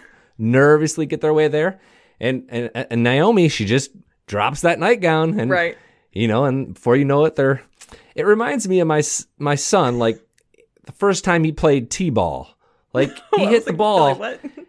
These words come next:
Speaker 1: and he just took off to second base, right across the pitcher's mound. Like, he didn't even pay attention to first base.
Speaker 2: Uh-huh.
Speaker 1: <laughs> He just took off across the diamond. Like, that's, I mean, they're not rounding the bases.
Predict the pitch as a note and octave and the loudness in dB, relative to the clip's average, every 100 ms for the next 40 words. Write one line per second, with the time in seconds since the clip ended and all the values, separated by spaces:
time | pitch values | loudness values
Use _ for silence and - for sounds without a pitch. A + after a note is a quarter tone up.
0 | _ C#3 E3 F#3+ F#3+ - A3+ A3+ G3 F#3 | _ -2 0 0 -2 0 0 2 0 0
1 | E3+ G3 E3 D#3+ D3+ F2 - E3 D#3+ F3 | -2 0 0 2 0 0 0 0 2 0
2 | D#3 C#3 D#3+ C#3+ A2 A2 G#2 D#2+ D#2 C3 | -2 0 0 2 -2 -2 -4 -4 -4 -4
3 | F#3+ G#3 G3+ G3 E3+ G3 F3+ F#3+ F#3+ F3 | -2 -4 -2 -2 0 0 0 2 -2 -2
4 | B2+ D3 E3 D3 A2 F#2+ G2 - - - | -6 2 2 4 0 0 -2 -8 -14 -6
5 | A3 C4+ D4 - F#3 A#3+ - F3+ G#3+ E3+ | -4 -2 -4 -2 -2 -2 -4 -2 -2 0
6 | E3 E3 - E3+ - D3+ - C#3+ G2 G2 | -2 -2 -2 -2 -2 -2 0 0 -2 -4
7 | B2+ C#3+ F#3+ F#3+ - - _ - - _ | -4 -2 -2 -2 -10 -16 _ -20 -20 _
8 | _ - B2 - A#2 A2 B2 C#3 C3 C3+ | _ -10 -8 -4 -2 0 2 0 0 2
9 | C#3 C3 A2 D#3+ G#3+ - - F#3 - | 2 2 2 2 2 0 -6 -6 -12